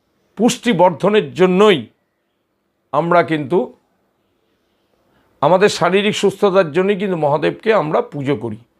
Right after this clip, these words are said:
এভাবে যদি ঘুরিয়ে বলা যায়, উপাসক দিগের শারীরিক যিনি পুষ্টিবর্ধক, অর্থাৎ যিনি পুষ্টিটাকে বাড়ান,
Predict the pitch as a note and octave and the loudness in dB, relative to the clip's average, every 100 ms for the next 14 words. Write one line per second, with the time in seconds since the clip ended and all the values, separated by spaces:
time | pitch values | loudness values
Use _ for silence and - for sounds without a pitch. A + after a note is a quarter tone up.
0 | _ _ _ _ _ _ _ _ _ _ | _ _ _ _ _ _ _ _ _ _
1 | _ - D#3+ G3+ C4 C4+ C4 E3+ A3 G#3+ | _ 0 4 6 4 4 -2 -2 -4 -6
2 | D3+ D#3+ A#3 G#3 F#3 D#3+ D3+ F#3 - _ | -8 -2 0 2 0 0 -2 -2 -6 _
3 | _ _ _ - G#3 F#3+ C#4 C#4 C4+ B3+ | _ _ _ -12 -8 2 4 4 2 2
4 | F3 G#3+ G3 A3+ B3 - _ _ _ _ | -2 -4 4 4 4 -4 _ _ _ _
5 | - - F#3 G3 A3+ B3 C4+ - _ _ | -14 -2 0 0 -2 -2 -2 -4 _ _
6 | _ _ _ _ _ A2 G3 A#3+ A#3+ A#3 | _ _ _ _ _ -6 -2 -2 -4 -2
7 | C4 - C4 A3+ G#3 A#2 C#3+ A#2 _ _ | -4 0 0 2 0 -2 -4 -4 _ _
8 | _ - - A#3 D#3+ F3+ A3 A#3+ - - | _ -10 -2 -2 -2 -4 -4 -4 -8 -10
9 | G3+ - _ G#3 F#3+ G3+ E3+ D#3+ E3+ F#3 | -10 -10 _ -6 -2 0 2 2 4 4
10 | D#3 G#2+ | 2 -6